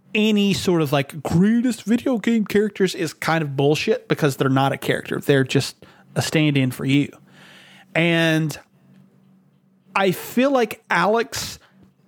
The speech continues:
is, could ha-, could be seen that way, but I think that she stands out much in the same way that Lee does in Walking Dead,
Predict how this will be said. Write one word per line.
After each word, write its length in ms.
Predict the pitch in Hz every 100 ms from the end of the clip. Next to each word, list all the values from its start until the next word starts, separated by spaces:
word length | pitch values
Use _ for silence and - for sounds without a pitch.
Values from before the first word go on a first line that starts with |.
| _ -
is, 760 | 180 180 175 170 170 180 - _ _ _ _ _ _ _ _ _ _ _ _ _ _ -
could 300 | - 220 208
ha-, 180 | 208 - -
could 280 | - 233 196
be 140 | 208
seen 600 | 185 - - 175 196 214
that 220 | 214 - 208
way, 400 | 214 214 220 220 - - - _ _
but 180 | 151 156 -
I 160 | 170
think 400 | 175 - 208 202
that 180 | - 185
she 240 | - - 190
stands 440 | - 190 180 170
out 260 | 165 151 - _ _ - -
much 440 | 151 165 196 -
in 180 | 214 180
the 80 | 170
same 340 | - 165 160
way 160 | 151 151
that 260 | 147 -
Lee 440 | 165 160 214 220 202
does 800 | 151 156 147 139 139 139 - - _ - - -
in 600 | 170 160 147 143 139 135 - _ -
Walking 440 | 151 143 - 143
Dead, 360 | 135 123 -